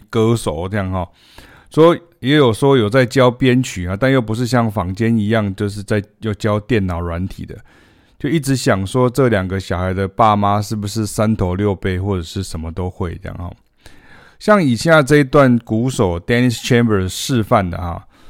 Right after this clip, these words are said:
在台湾一般人认知就是去乐器行报名啊，找老师学打鼓啊。但是启斌老师跟凯凯老师就会教你说这个叫 funk，好，该如何借由观察鼓手以及引导鼓手去掌握 funk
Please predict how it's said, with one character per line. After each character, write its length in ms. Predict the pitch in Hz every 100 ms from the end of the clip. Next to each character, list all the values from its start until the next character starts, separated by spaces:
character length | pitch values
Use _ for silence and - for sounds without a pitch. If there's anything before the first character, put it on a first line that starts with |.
| - -
在 180 | 165
台 200 | 147 135
湾 180 | 131 139
一 80 | 139
般 180 | 127 131
人 240 | 110 104
认 220 | 117 110
知 220 | 101 104 107
就 160 | 110
是 160 | 101 101
去 240 | - 110
乐 180 | 98 113
器 180 | - 107
行 160 | 92
报 240 | 92 113 104
名 240 | 95 92
啊， 200 | 92 92 92
找 200 | 95 95
老 200 | 92 92
师 220 | - 107
学 240 | - 98
打 220 | 95 98
鼓 180 | 104 98
啊。 320 | 95 95 98 - _ _ - - - -
但 140 | -
是 100 | 156
启 160 | 165 127
斌 160 | 127 147
老 160 | 113
师 200 | 110 131
跟 100 | 131
凯 100 | 123
凯 100 | 117
老 120 | 117 95
师 140 | 104
就 140 | 113
会 80 | 113
教 180 | 104 107
你 100 | 98
说 220 | 90 104
这 100 | 101
个 80 | 101
叫 160 | 104 98
funk， 420 | - - 110 85 - - - _ _ _ _ _
好， 200 | 92 85 -
该 200 | 151 165
如 240 | 143 143
何 260 | 131 113 113
借 220 | 143 120
由 180 | 101 98
观 320 | - 139 143
察 240 | 123 98
鼓 280 | 101 95 110
手 280 | - 92 80
以 120 | 92
及 320 | - 98 95 - -
引 220 | 107 127
导 160 | 98
鼓 240 | 87 98 110
手 260 | - 90 - - _ -
去 160 | 139
掌 360 | 131 123 87 101
握 360 | 117 113 -
funk 380 | - - 131 95